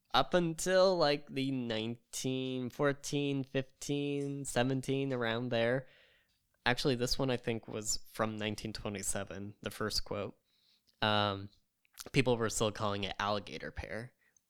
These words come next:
And even when people implemented avocado as the name, it came out as avocado pear. There's still always this, like, pear, uh, association to it.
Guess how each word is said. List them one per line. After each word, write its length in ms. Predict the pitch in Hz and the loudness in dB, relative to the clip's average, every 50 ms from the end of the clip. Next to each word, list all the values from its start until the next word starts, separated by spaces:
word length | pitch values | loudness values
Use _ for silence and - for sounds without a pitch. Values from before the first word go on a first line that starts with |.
| _ _ _ _ - | _ _ _ _ 0
And 440 | 120 113 110 107 107 107 107 107 - - | 2 2 2 2 2 0 -2 -4 -8 -4
even 400 | 131 131 131 135 139 131 127 123 | 0 0 2 2 2 2 2 2
when 180 | 123 120 120 | 2 2 2
people 460 | 117 - 127 120 - 117 110 110 - - | 0 -2 -4 -2 0 2 2 2 0 0
implemented 600 | 120 113 - 117 113 110 110 107 107 104 98 - - | -2 -4 -2 -2 0 0 0 0 0 0 -2 -2 -2
avocado 800 | 101 104 101 107 - - - 107 107 110 123 131 147 156 160 - _ _ _ _ _ _ _ _ _ _ - | -2 -2 -2 -4 -4 -2 0 0 2 2 2 0 0 -2 -4 -8 _ _ _ _ _ _ _ _ _ _ 4
as 380 | 117 113 113 113 113 110 - | 4 6 6 4 4 2 0
the 100 | - 123 | 0 0
name, 400 | 123 127 131 131 135 139 147 156 - _ _ _ _ _ - | 2 2 2 2 2 2 0 -2 -6 _ _ _ _ _ -4
it 120 | 123 110 | -4 -4
came 180 | - 123 110 107 | -2 -2 -2 0
out 180 | 107 104 101 101 | 0 0 0 -2
as 120 | 98 - - | -2 -2 -2
avocado 580 | 110 104 - 98 - - 104 101 104 104 98 | -2 -2 -2 -4 -6 -4 -2 -2 0 0 -2
pear. 640 | 98 - - 104 98 98 98 98 98 98 98 92 - _ _ _ | -2 -2 -4 -2 -2 -2 -4 -4 -6 -6 -8 -10 -14 _ _ _
There's 280 | - - 101 101 101 - | -10 -8 -6 -6 -6 -6
still 200 | - - 107 98 | -4 -2 0 0
always 260 | - 110 107 107 101 | 2 0 0 0 -2
this, 260 | 107 101 95 - - | -4 -6 -6 -6 -6
like, 160 | 101 98 104 _ _ _ _ _ - | -8 -8 -10 _ _ _ _ _ -14
pear, 540 | - - 139 127 123 120 107 95 95 98 - _ _ _ _ _ _ _ _ _ _ _ _ _ _ _ - | -2 4 6 6 6 6 6 2 0 -4 -10 _ _ _ _ _ _ _ _ _ _ _ _ _ _ _ -6
uh, 260 | - 113 - - - - | -4 -2 0 0 0 -2
association 760 | 107 - - 110 104 - - 104 98 101 - - 95 98 | -2 -2 -2 -2 -2 -2 -2 -2 -2 -4 -6 -6 -8 -6
to 160 | 98 - - - | -6 -8 -6 -8
it. 220 | - - - | -10 -12 -14